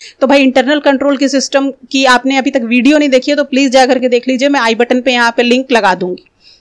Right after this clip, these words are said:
ठीक है, देखिए, internal control system क्या है भाई? तो यहाँ पे auditor क्या examine करता है? Internal check और internal control system किसी भी business के auditor चेक करता है। क्यों check करता है?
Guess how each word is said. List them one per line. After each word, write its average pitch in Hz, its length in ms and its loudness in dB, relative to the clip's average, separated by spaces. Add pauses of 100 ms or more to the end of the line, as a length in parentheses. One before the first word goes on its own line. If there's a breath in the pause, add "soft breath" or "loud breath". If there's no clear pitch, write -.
(120)
ठीक 302 100 -6
है, 285 140 2
देखिए, 254 280 0
internal 285 420 2
control 311 360 2
system 302 340 -2
क्या 294 140 2
है 294 80 4
भाई? 294 160 2 (360 loud breath)
तो 359 260 6
यहाँ 339 360 4
पे 370 80 2
auditor 285 500 4
क्या 320 220 4
examine 302 460 2
करता 294 320 2
है? 302 280 2
Internal 269 600 2
check 320 360 0
और 254 180 4
internal 262 480 0
control 262 460 0
system 277 400 -2
किसी 294 340 0
भी 359 120 2
business 302 420 0
के 302 220 -2
auditor 247 400 2
चेक 240 280 -4
करता 202 280 -2
है। 208 80 0
क्यों 330 300 2
check 311 280 -2
करता 277 260 2
है? 277 320 2